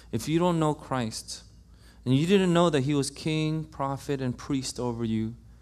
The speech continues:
then is the Holy Spirit opening up your eyes so that you can hear him calling you into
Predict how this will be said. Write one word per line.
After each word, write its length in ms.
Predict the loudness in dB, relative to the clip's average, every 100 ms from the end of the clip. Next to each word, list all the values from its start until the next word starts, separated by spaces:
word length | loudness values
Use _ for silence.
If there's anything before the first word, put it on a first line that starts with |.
| -20 -20 -18 0
then 140 | 4
is 140 | 4 2
the 80 | -2
Holy 360 | 2 2 4
Spirit 380 | 0 0 2 2 4
opening 400 | 2 4 0 0
up 180 | -2
your 200 | -2 -2
eyes 340 | 0 2 2 0
so 140 | -2
that 320 | 0 0 -2 -12 -20 -10
you 120 | -6 -2
can 200 | 0 0
hear 680 | -4 -2 0 0 -2 -4 -14 -20 -20 -20 -20 -4
him 460 | 2 4 4 0
calling 800 | -6 -6 0 2 2 2 0 -4 -10 -20 -14 -2
you 200 | -2 0 2
into 720 | 2 2 -2 0 0 -2